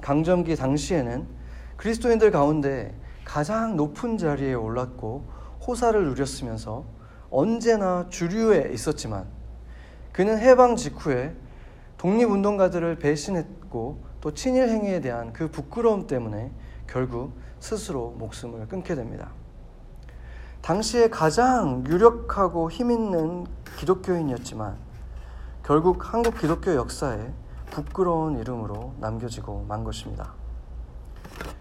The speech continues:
지금 여러분은 어떤 삶을 쫓고 있습니까? 누구나 원하는 유력한 사람이 되는 것, 유망한 곳을 향해서 나아가고 있습니까? 아니면, 아니면 좁지만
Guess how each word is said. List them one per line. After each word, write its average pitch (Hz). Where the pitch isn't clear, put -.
지금 226
여러분은 175
어떤 202
삶을 175
쫓고 175
있습니까? 113
누구나 208
원하는 143
유력한 202
사람이 185
되는 117
것, 104
유망한 208
곳을 135
향해서 156
나아가고 120
있습니까? 113
아니면, 147
아니면 131
좁지만 156